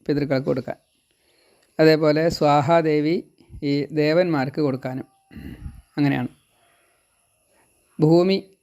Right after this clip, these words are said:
ദേവിയായിട്ട് വന്നതും മനുഷ്യർക്ക്, ജീവജാലങ്ങൾക്ക്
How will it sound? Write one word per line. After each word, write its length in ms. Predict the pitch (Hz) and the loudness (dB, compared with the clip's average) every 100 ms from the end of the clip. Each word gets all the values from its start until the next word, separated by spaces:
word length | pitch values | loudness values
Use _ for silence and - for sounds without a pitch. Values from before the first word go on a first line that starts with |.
| _ _ _ | _ _ _
ദേവിയായിട്ട് 540 | 170 160 156 151 143 147 | -2 0 0 0 -2 -2
വന്നതും 400 | 139 127 135 196 - _ _ _ _ - - - _ - | -2 -2 -2 -4 -6 _ _ _ _ -20 -20 -20 _ -2
മനുഷ്യർക്ക്, 560 | 143 147 - 143 139 151 | 0 2 0 -2 -2 -2
ജീവജാലങ്ങൾക്ക് 760 | 147 139 135 131 131 127 127 | 0 0 0 0 -2 -4 -6